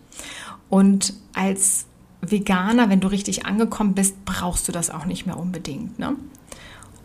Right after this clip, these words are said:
Darüber gehen wir aber auch noch, würden wir dann auch noch mal direkt ein-, ins, ähm, ins Eingemachte gehen. Genau.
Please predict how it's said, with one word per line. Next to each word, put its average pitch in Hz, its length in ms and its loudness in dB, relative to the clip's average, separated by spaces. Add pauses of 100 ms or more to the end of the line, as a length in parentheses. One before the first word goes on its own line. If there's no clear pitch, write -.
(640)
Darüber 190 340 4
gehen 175 240 -2
wir 175 80 0
aber 165 200 -2
auch 175 80 -2
noch, 175 180 -4
würden 190 340 2
wir 180 80 -2
dann 175 140 -2
auch - 120 -6
noch 175 140 -4
mal 165 180 -4
direkt 180 460 -6
ein-, 156 460 -8
ins, 170 500 -4
ähm, 151 340 -8
ins 240 200 4
Eingemachte - 580 -6
gehen. - 280 -8 (880)
Genau. 185 360 -6